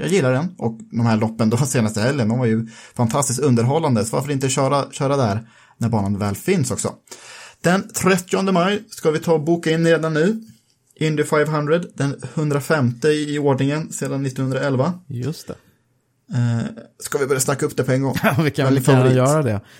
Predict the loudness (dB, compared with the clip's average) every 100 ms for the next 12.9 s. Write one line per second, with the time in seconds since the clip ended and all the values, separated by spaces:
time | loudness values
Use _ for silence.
0 | -20 _ 0 2 4 4 4 2 -2 -2
1 | -4 -6 -2 0 0 -4 -2 -4 0 -2
2 | 0 -2 -4 -4 -2 0 0 -2 0 -2
3 | 2 2 2 -2 -2 -2 -4 -4 -2 0
4 | 0 -2 -8 -8 -4 2 4 6 4 4
5 | 4 2 0 -2 -2 -2 -2 -4 -10 _
6 | _ _ _ -2 -2 -8 -16 -16 -16 -18
7 | -20 -20 -20 _ 2 2 2 -12 _ _
8 | -2 4 6 6 4 0 0 2 2 0
9 | _ 0 2 4 4 4 0 -10 _ _
10 | _ _ _ 0 0 0 2 4 4 4
11 | 4 4 2 0 0 -4 -4 -2 0 2
12 | 2 4 2 0 0 2 0 0 -4